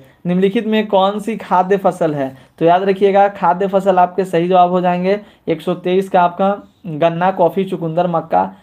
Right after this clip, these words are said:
अरे यार, मक्का भी तो खाने वाला फसल है, गन्ना, चुकंदर,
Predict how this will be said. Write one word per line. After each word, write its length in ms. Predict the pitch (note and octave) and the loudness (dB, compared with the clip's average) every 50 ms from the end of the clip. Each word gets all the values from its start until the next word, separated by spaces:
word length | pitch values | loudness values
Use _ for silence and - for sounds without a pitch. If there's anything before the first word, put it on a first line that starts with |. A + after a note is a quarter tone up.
| _ _ _ _ _ _ _ | _ _ _ _ _ _ _
अरे 200 | E3 D#3 D3 C#3+ | -2 -2 0 -2
यार, 340 | C3+ C3 B2+ B2+ C3 - - - | -4 -4 -6 -10 -12 -14 -14 -10
मक्का 280 | D3+ C#3+ C#3+ C#3+ - F3+ | -8 -8 -6 0 0 0
भी 80 | F#3 G3+ | 0 0
तो 120 | G3+ G#3 G#3 | -2 -4 -4
खाने 240 | - - F3+ F3+ F#3+ | -2 -4 -4 -2 -2
वाला 160 | F#3+ F#3+ F#3 F#3 | 0 0 0 0
फसल 300 | F#3 E3+ E3+ F3+ E3+ E3 | -2 -6 -8 -6 -4 -4
है, 60 | D#3+ | -4
गन्ना, 560 | D3 D#3+ D3+ D3+ D#3 E3+ F3+ F#3+ F#3+ F3+ F#3 _ _ _ _ _ _ | -4 -4 -6 -4 -6 -6 -6 -6 -6 -10 -12 _ _ _ _ _ _
चुकंदर, 540 | - F3+ - F#3 F#3 F#3 F3+ E3+ D3+ C#3+ C#3+ | -12 -10 -6 -4 -4 -4 0 0 0 -2 -2